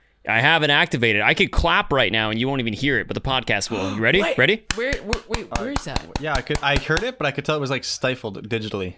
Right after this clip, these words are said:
Speaker 3: actually, yeah.
Speaker 1: Yeah. Yeah.
Speaker 3: Uh, okay.
Speaker 1: Yeah, you're, you're welcome.
Speaker 3: That's the noise
Speaker 1: It's
Speaker 3: suppression
Speaker 1: right
Speaker 3: powered by
Speaker 1: beside,
Speaker 3: Crisp.
Speaker 1: yeah.
Speaker 3: Yeah,
Speaker 1: By
Speaker 3: that showed up
Speaker 1: Crisp.
Speaker 3: the other week. I tried it,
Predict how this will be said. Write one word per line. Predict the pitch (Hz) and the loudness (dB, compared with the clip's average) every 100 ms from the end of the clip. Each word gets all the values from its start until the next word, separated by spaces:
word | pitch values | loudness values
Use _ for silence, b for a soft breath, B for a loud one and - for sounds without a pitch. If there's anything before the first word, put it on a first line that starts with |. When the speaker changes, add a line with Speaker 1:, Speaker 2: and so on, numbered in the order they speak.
| _ | _
Speaker 3:
actually, | - 95 - 95 95 | -8 -8 -8 -8 -6
yeah. | 101 95 | -6 -6
Speaker 1:
Yeah. | 104 123 139 95 - - _ | 0 2 2 0 -8 -20 _
Yeah. | - 110 147 165 101 - - _ _ _ - | -4 0 2 0 -4 -10 -18 _ _ _ -10
Speaker 3:
Uh, | 104 - - - | -8 -6 -8 -10
okay. | - 127 | -4 2
Speaker 1:
Yeah, | 147 | 4
you're, | 131 104 98 - | 2 0 -4 -6
you're | 110 | -4
welcome. | 104 131 143 120 | 0 0 0 0
Speaker 3:
That's | 98 | 0
the | 135 | -2
noise | 113 107 117 | -2 0 -2
Speaker 1:
It's | 135 | -2
Speaker 3:
suppression | - 131 | -2 2
Speaker 1:
right | 160 | 2
Speaker 3:
powered | 123 | 2
by | |
Speaker 1:
beside, | 113 113 156 156 147 | 0 2 4 4 2
Speaker 3:
Crisp. | 139 - | 0 -2
Speaker 1:
yeah. | 131 110 98 - b b b b b b | 2 2 0 -8 b b b b b b
Speaker 3:
Yeah, | 123 120 | -4 2
Speaker 1:
By | 110 | 2
Speaker 3:
that | 123 123 | 4 4
showed | 143 | 4
up | |
Speaker 1:
Crisp. | 104 | 2
Speaker 3:
the | 107 | -2
other | 101 98 | -2 -2
week. | 101 - - _ _ _ | -4 -6 -14 _ _ _
I | 127 131 | -2 0
tried | - 131 165 | 2 2 2
it, | 196 - | 0 -4